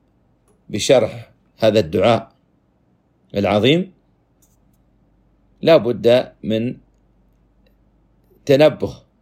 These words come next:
إلى أمر مهم، وهو أهمية واستحضار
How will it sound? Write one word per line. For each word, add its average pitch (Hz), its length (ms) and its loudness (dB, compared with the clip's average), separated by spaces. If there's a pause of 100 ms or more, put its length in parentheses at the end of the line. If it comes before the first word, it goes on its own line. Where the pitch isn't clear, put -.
(600)
إلى 101 180 -2
أمر 123 300 0
مهم، 104 460 -2 (800)
وهو 117 320 2
أهمية 120 680 0
واستحضار 120 800 0